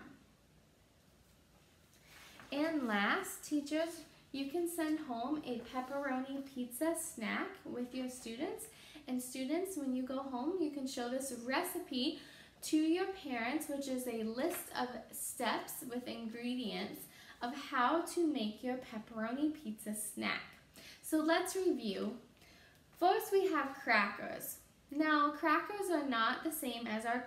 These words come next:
crust, but they are made with the same ingredient, which is wheat. And wheat, is that a plant or an animal?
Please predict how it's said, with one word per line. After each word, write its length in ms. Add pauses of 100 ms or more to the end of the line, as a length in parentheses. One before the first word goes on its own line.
crust, 580
but 180
they 320
are 280
made 460
with 200
the 100
same 480
ingredient, 880 (380)
which 440
is 340 (440)
wheat. 600 (920)
And 280
wheat, 340 (400)
is 140
that 260
a 300
plant 560 (320)
or 160
an 220
animal? 540